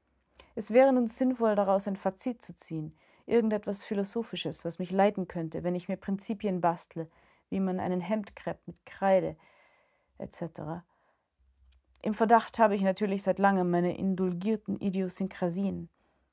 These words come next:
und wie mich, genau wie die anderen, die eigene Ängstlichkeit zu Monstern deformiert. Im Primis aber macht mir Sorgen, dass anscheinend meine Meinung, ich müsste zuerst mit mir selbst klarkommen, bevor ich mich anderen zumute, Brutalität erzeugt.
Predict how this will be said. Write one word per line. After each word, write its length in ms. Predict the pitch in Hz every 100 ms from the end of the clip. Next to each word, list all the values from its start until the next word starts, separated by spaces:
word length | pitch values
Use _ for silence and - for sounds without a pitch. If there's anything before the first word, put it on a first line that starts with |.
| _ _ _ _ _ _ -
und 160 | 185
wie 100 | 185
mich, 260 | 208 196 -
genau 300 | 202 202 202
wie 60 |
die 140 | 196 185
anderen, 540 | 202 220 202 190 196
die 120 | - -
eigene 360 | 196 208 196
Ängstlichkeit 680 | - 220 - 196 - 190 190
zu 100 | -
Monstern 540 | 185 202 202 - 175
deformiert. 640 | 170 165 170 165 156 156 _ _ _ _ _ _ _ _ _ _ _ _
Im 140 | 208
Primis 360 | 196 277 277 247
aber 160 | 226
macht 260 | 220 214 -
mir 120 | 196
Sorgen, 460 | 175 180 190 208 208 - -
dass 160 | - - -
anscheinend 560 | 214 226 240 233 220 196
meine 200 | 190 185
Meinung, 380 | 180 196 214
ich 180 | 208 -
müsste 280 | 214 202 208
zuerst 400 | 202 202 202 -
mit 140 | 196
mir 100 | 196
selbst 360 | 190 208 208 -
klarkommen, 560 | - 175 175 180 175 180
bevor 280 | 180 190
ich 100 | 180
mich 180 | 185 -
anderen 320 | 208 202 185
zumute, 500 | 170 196 175 175 180
Brutalität 720 | 175 190 190 175 175 - 202 -
erzeugt. 540 | 175 - 160 - _